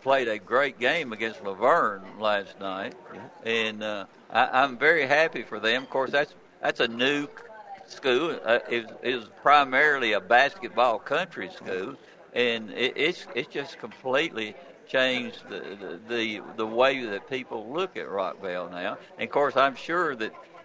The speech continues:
Speaker 1: they collected a number of really good players when, when, when they became a high school.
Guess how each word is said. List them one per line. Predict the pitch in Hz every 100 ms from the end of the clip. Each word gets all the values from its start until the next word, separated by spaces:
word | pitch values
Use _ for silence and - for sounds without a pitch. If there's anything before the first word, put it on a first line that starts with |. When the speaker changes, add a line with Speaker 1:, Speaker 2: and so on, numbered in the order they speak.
| - -
Speaker 1:
they | 117 156
collected | - 131 135 131 104
a | 110
number | 127 131 110
of | 107 110
really | 127 160 131
good | 113 123 117 -
players | 135 151 135 104 110 113 - -
when, | 120 113
when, | 123 123 117 -
when | 123 120
they | 120 135
became | 117 113 123 113
a | 110
high | 110 151 143
school. | - - -